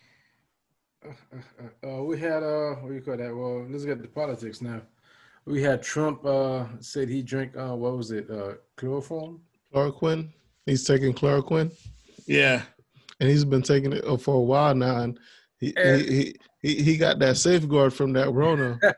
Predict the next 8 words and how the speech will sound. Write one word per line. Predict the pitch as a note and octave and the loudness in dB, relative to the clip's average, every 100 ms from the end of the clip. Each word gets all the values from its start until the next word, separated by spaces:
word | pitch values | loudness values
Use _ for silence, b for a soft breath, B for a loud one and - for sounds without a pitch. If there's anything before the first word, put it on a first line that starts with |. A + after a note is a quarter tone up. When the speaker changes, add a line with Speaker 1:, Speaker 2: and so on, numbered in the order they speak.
| - | 2
Speaker 1:
<laughs> | - - D#3 - B B B | 0 0 -6 -6 B B B
Ah, | - G#3+ G3+ | 0 6 6
that's | G3+ D3+ | 6 4
a | |
lie. | B2+ A#2 - G#2 G#2 | -4 -6 -12 -8 0
That's, | E3 E3 | 0 2
that's | D3+ | 0
a, | D3 | 0